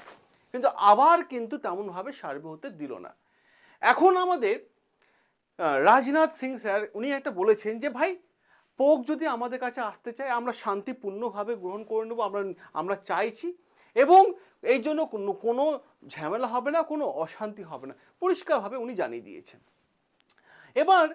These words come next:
আর একটা যে জায়গা আমি আপনাদের দেখাবো, এই মুহূর্তে সবথেকে গুরুত্বপূর্ণ জায়গা, যারা ইউনাইটেড নেশন বলে দিয়েছিল দু হাজার এগারো এবং দু হাজার তেরোর কাহিনী, সেখানে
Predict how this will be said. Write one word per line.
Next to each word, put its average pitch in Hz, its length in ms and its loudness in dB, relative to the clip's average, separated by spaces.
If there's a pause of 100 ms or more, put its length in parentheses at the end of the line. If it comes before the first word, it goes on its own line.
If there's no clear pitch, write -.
(320)
আর 247 180 4
একটা 403 280 0
যে 302 140 -8
জায়গা 220 320 0
আমি 233 140 -4
আপনাদের 220 320 -2
দেখাবো, 202 400 -6 (100)
এই 233 160 -4
মুহূর্তে 269 540 -8 (500)
সবথেকে 294 440 -4
গুরুত্বপূর্ণ 269 640 -8
জায়গা, 151 400 -4 (280)
যারা 233 120 2
ইউনাইটেড 226 400 -6
নেশন 202 360 -8
বলে 226 260 -2
দিয়েছিল 240 420 -4
দু 147 140 -10
হাজার 170 200 -6
এগারো 202 380 -4
এবং 196 220 -8
দু 147 120 -8
হাজার 160 160 -4
তেরোর 233 260 -4
কাহিনী, 262 380 -10 (640)
সেখানে 294 480 2